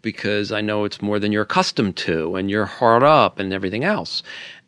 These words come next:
And then at source four, and it's not just speculation, 'cause Smith in The Wealth of Nations says just what you said. He said, "We have to let it be unregulated." Uh, i-, in a famine and so on, uh, you know, we have to let speculators speculate.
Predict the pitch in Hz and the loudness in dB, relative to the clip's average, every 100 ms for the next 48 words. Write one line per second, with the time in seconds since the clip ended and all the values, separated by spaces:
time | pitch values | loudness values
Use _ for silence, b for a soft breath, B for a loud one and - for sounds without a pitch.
0 | - 123 131 143 135 - - 156 160 156 | -6 -4 0 0 -2 -6 -6 0 2 0
1 | - 202 233 135 143 135 139 135 208 233 | 0 2 4 4 0 -2 -2 0 2 2
2 | 185 - 156 135 139 262 240 139 143 135 | 2 2 2 4 4 4 4 2 0 0
3 | 165 160 - - 143 135 131 135 135 135 | 2 0 -2 -4 -2 2 4 4 2 2
4 | 151 - 160 - 202 302 104 - - 147 | 4 4 0 2 0 2 0 -2 -2 -2
5 | - 147 - 151 147 80 117 - 175 170 | 0 0 0 0 0 0 -2 0 2 4
6 | 160 160 185 208 - 247 156 151 160 156 | 4 6 6 4 2 0 4 4 4 0
7 | _ _ _ _ - 160 160 160 160 160 | _ _ _ _ -2 2 4 4 2 4
8 | 202 240 123 87 73 65 - B B B | 2 2 0 0 -2 -6 -12 B B B
9 | - 110 110 110 - - - - 117 113 | -8 -2 0 0 -2 -6 -6 -2 0 0
10 | - 120 120 120 117 120 117 110 123 120 | 2 4 4 4 4 4 0 0 0 2
11 | 120 117 120 123 123 107 104 117 120 117 | 4 4 2 0 2 4 4 2 0 2
12 | 110 113 117 120 - 131 117 127 123 120 | 2 2 2 0 2 0 2 4 2 2
13 | - 117 117 - 107 110 104 | 0 0 0 2 2 4 2